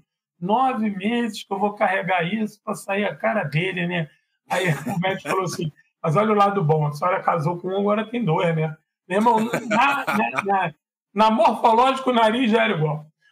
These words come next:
Mas ela, eu tenho, nós aqui em casa temos um consenso.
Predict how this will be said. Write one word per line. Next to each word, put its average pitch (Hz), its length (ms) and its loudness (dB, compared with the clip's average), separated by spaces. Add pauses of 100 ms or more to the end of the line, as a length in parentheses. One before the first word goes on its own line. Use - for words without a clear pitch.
(120)
Mas 214 240 0
ela, 285 340 2
eu 175 140 -2
tenho, 240 240 -2
nós 202 260 -2
aqui 208 220 -4
em 196 80 -4
casa 214 240 0
temos 214 260 -2
um 220 40 -4
consenso. 156 600 -4